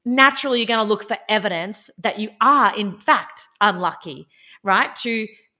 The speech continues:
to instill that belief that, yes, you are actually unlucky. So my husband Mick and I were talking about this, and we're saying, you know,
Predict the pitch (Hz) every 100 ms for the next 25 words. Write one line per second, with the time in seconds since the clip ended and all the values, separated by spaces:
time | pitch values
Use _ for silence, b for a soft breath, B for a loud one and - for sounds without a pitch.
0 | _ - 254 254 247 196 - 339 320 240
1 | 180 - 220 254 233 165 - 196 - 202
2 | 160 - 202 185 - - 180 170 170 165
3 | 185 277 269 277 285 277 262 220 202 208
4 | 185 190 208 196 214 202 - 185 180 214
5 | 214 240 - 427 294 208 180 196